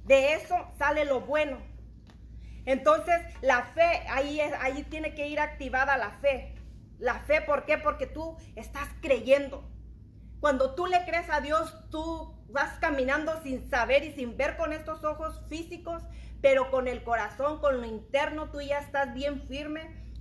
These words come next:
¿Qué es lo que tú quieres internamente? Cuando tú te determinas a hacer algo, créeme que lo haces. Y más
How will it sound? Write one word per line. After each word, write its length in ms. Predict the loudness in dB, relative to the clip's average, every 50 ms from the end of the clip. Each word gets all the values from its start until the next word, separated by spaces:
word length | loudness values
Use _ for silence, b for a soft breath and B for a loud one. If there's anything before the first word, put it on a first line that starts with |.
| -14 -14 0 4
¿Qué 120 | 6 6
es 40 | 6
lo 140 | 6 2 0
que 80 | -2 -6
tú 240 | -6 -8 -10 -10
quieres 340 | -8 -6 -4 -4 -4 -6 -10
internamente? 920 | -12 -12 -10 -8 -8 -8 -6 -6 -8 -8 -8 -10 -10 -12 -12 -14 -16 -16 B B B B B
Cuando 300 | 0 0 0 0 -4 -8
tú 100 | -4 4
te 140 | 6 6 6
determinas 580 | 6 4 0 0 0 0 0 -2 -2 -2 -4
a 40 | -6
hacer 240 | -8 -6 -2 0 2
algo, 420 | 2 0 0 -2 -4 -6 -6 -10 -14 -14 -14 -16 -16 -16 -18 -20 -18 -18 -16 -16 -16 -14 -12 -8
créeme 500 | -4 -2 -2 0 -2 -2 -4 -6 -8 -14 -14 -14 -12 -12 -12 -12 -12 -12 -12 -4 0
que 100 | 2 2
lo 160 | 4 2 2
haces. 320 | 0 -2 -4 -6 -10 -10 -12 -12 -12 -14 -14 -14 -16 -14 -10 -8
Y 100 | -4 0
más 260 | 4 6 6 4